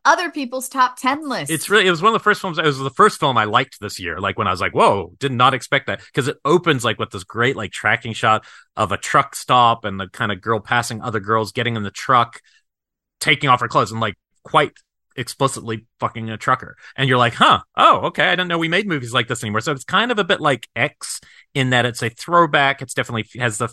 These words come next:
Speaker 2: feeling, without using cheesy filters, of a seventies,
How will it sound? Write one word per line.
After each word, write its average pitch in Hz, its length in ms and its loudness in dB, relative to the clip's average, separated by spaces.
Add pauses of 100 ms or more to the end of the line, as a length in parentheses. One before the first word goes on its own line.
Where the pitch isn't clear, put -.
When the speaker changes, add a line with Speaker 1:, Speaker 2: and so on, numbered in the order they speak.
(120)
Speaker 2:
feeling, 151 460 -4 (200)
without 147 280 4 (180)
using 117 380 -4
cheesy 104 320 -4
filters, 113 480 -2
of 104 240 -4
a 104 100 0
seventies, 107 760 -4